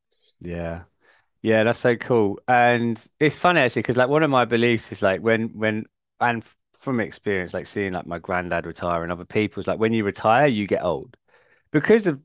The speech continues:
exactly what you've just said, right? Like, your probab-, chances are you're not gonna be as active, like, physically moving around anymore, but also, like, mentally. Like, if you're just gonna, like,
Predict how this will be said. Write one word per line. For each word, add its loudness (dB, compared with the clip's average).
exactly 0
what 2
you've 0
just -2
said, 4
right? 4
Like, 2
your 4
probab-, 0
chances 2
are 4
you're 2
not 2
gonna 0
be 0
as 2
active, -2
like, -4
physically -6
moving -2
around 2
anymore, -2
but -4
also, 2
like, 2
mentally. -2
Like, -6
if 0
you're 4
just -2
gonna, 4
like, 4